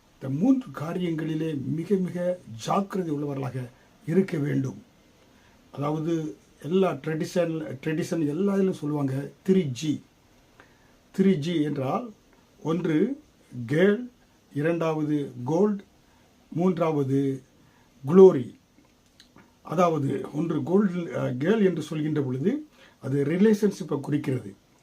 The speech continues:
இந்த ஒரு ஆவிக்குரிய தலைவன் இந்த பெண்கள் காரியத்தில் மிக, மிக எச்சரிக்கை உள்ளவராக இருக்க வேண்டும். தனிமையிலே ஊழியம் செய்யாதீர்கள். முப்பது வருடங்களாக நானும் மனைவியும், ஆ,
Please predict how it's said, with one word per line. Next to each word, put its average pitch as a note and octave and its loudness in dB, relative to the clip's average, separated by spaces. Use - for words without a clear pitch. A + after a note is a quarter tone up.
இந்த A#2+ -4
ஒரு C3+ 0
ஆவிக்குரிய F#3+ 2
தலைவன் F#3 0
இந்த A#2+ -6
பெண்கள் G#3+ 6
காரியத்தில் E3+ -2
மிக, F3 0
மிக A#3 0
எச்சரிக்கை F#3 -2
உள்ளவராக C3 -2
இருக்க A#2+ -4
வேண்டும். A2+ -8
தனிமையிலே F#3+ 6
ஊழியம் D#3+ 0
செய்யாதீர்கள். B2+ -6
முப்பது E3 2
வருடங்களாக F3 0
நானும் E3 -4
மனைவியும், D#3+ 0
ஆ, C#3+ -2